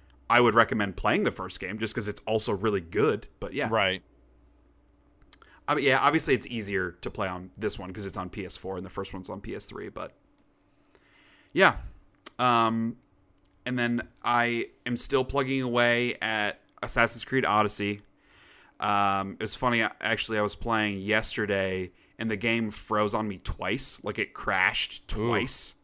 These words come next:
Speaker 1: And so I'm like, I might just, like, I'm, I'm still having a lot of fun with it. Obviously, my complaints have been pretty well worn at this point. I'm still having a lot of fun with it, but I, I might take this as an opportunity of, like, let me take a little vacation from Assassin's Creed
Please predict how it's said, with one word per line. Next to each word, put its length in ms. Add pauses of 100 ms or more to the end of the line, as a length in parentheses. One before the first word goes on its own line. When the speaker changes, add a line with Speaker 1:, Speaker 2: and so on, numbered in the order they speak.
(440)
Speaker 1:
And 160
so 100
I'm 120
like, 260 (300)
I 80
might 380
just, 180
like, 320
I'm, 180
I'm 140
still 300
having 260
a 40
lot 140
of 80
fun 260
with 180
it. 200
Obviously, 300
my 160
complaints 460
have 100
been 120
pretty 200
well 240
worn 220
at 100
this 120
point. 340 (200)
I'm 60
still 160
having 160
a 60
lot 120
of 80
fun 220
with 140
it, 120
but 240
I, 200
I 40
might 340
take 200
this 160
as 160
an 80
opportunity 440
of, 120
like, 220 (380)
let 80
me 60
take 200
a 40
little 160
vacation 480
from 160
Assassin's 460
Creed 420